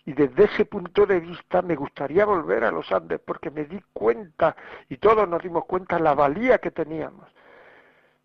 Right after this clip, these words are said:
Bueno, aquí tenemos este momento. Es el momento de darnos cuenta de la valía que tenemos. Es el momento de darnos cuenta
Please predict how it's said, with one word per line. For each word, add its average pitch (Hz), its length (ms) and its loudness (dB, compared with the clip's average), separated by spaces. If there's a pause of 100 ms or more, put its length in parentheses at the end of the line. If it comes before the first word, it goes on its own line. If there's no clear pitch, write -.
(120)
Bueno, 156 400 -6 (400)
aquí - 260 -18
tenemos 175 440 -6
este 139 180 -12
momento. 135 500 -16 (840)
Es - 140 -14
el 190 80 -2
momento 180 420 -6
de 165 120 0
darnos 190 420 0
cuenta 196 520 -2
de 180 100 -2
la 156 140 2
valía 156 440 2
que 180 140 0
tenemos. 175 520 -2 (680)
Es 151 160 0
el 208 100 8
momento 196 480 -2
de 170 80 4
darnos 180 380 0
cuenta 175 640 -2